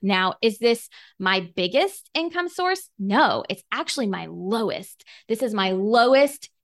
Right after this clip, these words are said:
income source. In fact, I'll go in order from lowest to highest. How about that? That way you get an idea. So affiliate income, while it does make up a percentage of my income, it's very small, maybe four percent.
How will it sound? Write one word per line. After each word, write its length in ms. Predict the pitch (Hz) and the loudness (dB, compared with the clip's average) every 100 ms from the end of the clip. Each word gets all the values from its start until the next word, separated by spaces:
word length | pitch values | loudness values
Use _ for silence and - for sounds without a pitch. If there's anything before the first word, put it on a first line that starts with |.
| - | -2
income 420 | 247 233 208 170 | 0 0 0 -2
source. 320 | 170 - - | -4 -6 -4
In 60 | 233 | 2
fact, 240 | 294 294 | 2 4
I'll 160 | 262 285 | 2 4
go 160 | 294 294 | 4 2
in 140 | 269 | 2
order 240 | 269 262 330 | 0 0 0
from 200 | 233 190 | -2 -2
lowest 260 | 165 226 | -2 -4
to 80 | - | -8
highest. 380 | - 466 - - | -6 -4 -4 -6
How 80 | 247 | -4
about 200 | 262 269 | -2 0
that? 180 | - - - | 0 -2 0
That 140 | 202 | 2
way 80 | 240 | 2
you 160 | 247 233 | 0 0
get 160 | 220 | 0
an 120 | 202 | 2
idea. 460 | 196 185 185 - 214 _ _ - _ - | 0 0 -2 -6 -6 _ _ -20 _ -2
So 140 | 247 - | 2 2
affiliate 460 | 240 453 480 330 | 2 4 4 4
income, 480 | 233 254 277 254 247 | 2 0 2 2 2
while 220 | 233 214 208 | 4 4 4
it 140 | 202 | 2
does 300 | 202 190 196 | 2 2 0
make 220 | 196 190 | -4 0
up 140 | 185 - | 0 -2
a 60 | |
percentage 480 | 196 190 - 190 190 | -6 -8 -6 -4 -2
of 80 | 190 | -2
my 100 | 190 | -2
income, 400 | - 196 208 196 - | -4 -4 -2 -2 -2
it's 160 | - | -6
very 320 | 165 190 180 | -4 -2 -2
small, 360 | 175 - 180 175 | -4 -4 0 0
maybe 380 | 185 202 208 208 | 0 -2 0 -2
four 240 | - 180 | -4 -6
percent. 560 | 170 175 170 - 156 | -4 -8 -8 -4 -4